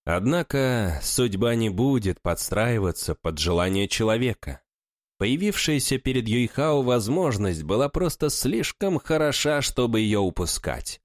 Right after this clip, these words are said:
Ледяная императрица больше не смогла сдерживаться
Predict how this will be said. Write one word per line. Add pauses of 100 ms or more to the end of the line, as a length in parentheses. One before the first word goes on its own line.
(500)
Ледяная
императрица
больше
не
смогла
сдерживаться